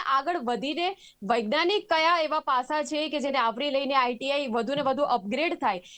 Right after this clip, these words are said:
તે દિશામાં સરકારે કામ કરવાની જરૂર છે. આ ખૂબ જ સુંદર તેમનો જવાબ અને આ ચર્ચા કરી. કિંજલબેને પણ સારી ચર્ચા કરી કે જે પ્રકારે અભ્યાસક્રમોમાં ઇન્ડસ્ટ્રી, અ, ના જે લોકો છે તે ખુદ આવીને વિદ્યાર્થીઓને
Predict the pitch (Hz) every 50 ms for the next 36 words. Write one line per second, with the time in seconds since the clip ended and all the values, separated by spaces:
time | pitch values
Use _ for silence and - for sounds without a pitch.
0 | - _ - 294 320 277 311 294 302 330 302 330 349 339 320 262 240 277 269 302
1 | 330 285 269 277 277 277 294 269 262 262 269 277 269 214 247 247 254 285 285 247
2 | - 285 277 285 269 262 277 269 240 277 262 - 254 247 233 254 247 254 240 240
3 | 247 220 220 226 214 220 233 262 247 254 240 240 233 233 226 226 233 220 196 -
4 | 247 240 - 233 240 277 311 - - - - _ - 311 302 339 359 294 330 330
5 | 302 349 359 349 330 330 330 302 - 294 277 302 285 262 277 262 220 277 269 262
6 | 269 277 285 285 294 226 254 247 254 349 - 247 254 262 269 262 226 175 170 233
7 | 247 277 294 - - 269 269 254 254 247 240 262 277 285 - - - - - 262
8 | - 269 254 294 294 294 - - 320 320 311 - - - - 262 254 262 262 262
9 | 285 285 285 233 277 285 269 247 240 240 240 311 294 285 294 294 285 302 294 -
10 | - 285 302 320 339 311 277 262 269 254 285 294 247 285 294 320 247 240 254 185
11 | 262 262 262 254 277 269 269 277